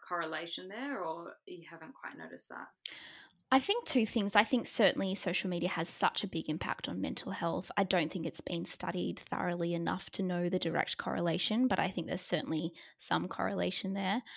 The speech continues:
Speaker 2: I also think that because anxiety is becoming a lot less stigmatized,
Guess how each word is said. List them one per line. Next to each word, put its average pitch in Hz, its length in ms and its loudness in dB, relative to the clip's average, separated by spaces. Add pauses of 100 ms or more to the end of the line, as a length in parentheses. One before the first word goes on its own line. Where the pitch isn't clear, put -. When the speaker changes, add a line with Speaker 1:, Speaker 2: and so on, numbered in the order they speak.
(460)
Speaker 2:
I - 120 12
also 247 420 10
think 190 360 -2
that - 200 -2
because 214 720 2
anxiety 180 920 2
is 190 180 4
becoming 180 560 0 (420)
a 196 60 2
lot 190 240 2
less 180 220 0
stigmatized, - 1040 -2